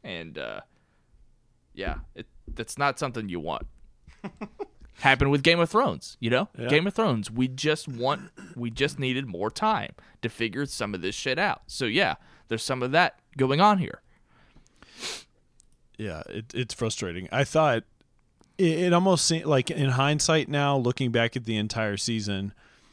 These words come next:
Speaker 2: it's almost as if they had this writer's room and they just tried to make a bunch of things work,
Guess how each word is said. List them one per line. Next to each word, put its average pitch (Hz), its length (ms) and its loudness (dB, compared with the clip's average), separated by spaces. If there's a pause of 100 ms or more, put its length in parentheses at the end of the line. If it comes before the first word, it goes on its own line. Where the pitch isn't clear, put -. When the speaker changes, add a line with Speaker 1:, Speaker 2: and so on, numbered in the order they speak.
(400)
Speaker 2:
it's - 160 -2
almost 190 340 2
as 143 160 0
if 135 400 0 (180)
they 123 240 2
had 120 340 0
this 120 240 -2
writer's 107 480 0
room 92 440 -8 (280)
and 123 200 -2
they 117 120 2
just 117 280 -2
tried 113 440 0
to 117 60 -2
make 107 240 -2
a 113 60 -2
bunch 101 360 -4
of 104 100 -2
things 101 340 -6
work, 95 540 -2